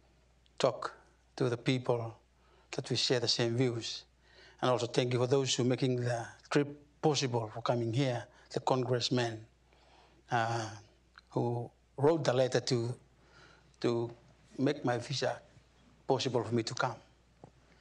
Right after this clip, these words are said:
And America is a very special place, and it's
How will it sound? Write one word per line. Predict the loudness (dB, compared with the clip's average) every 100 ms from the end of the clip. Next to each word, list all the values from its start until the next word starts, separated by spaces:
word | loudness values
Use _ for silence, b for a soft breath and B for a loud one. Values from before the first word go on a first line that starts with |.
| b b b
And | 0 0 -6 -10 0
America | 4 4 4 0
is | 0
a |
very | 0 -2 -2
special | -4 -4 0 0
place, | 2 2 2
and | -2 -2
it's | -4 -6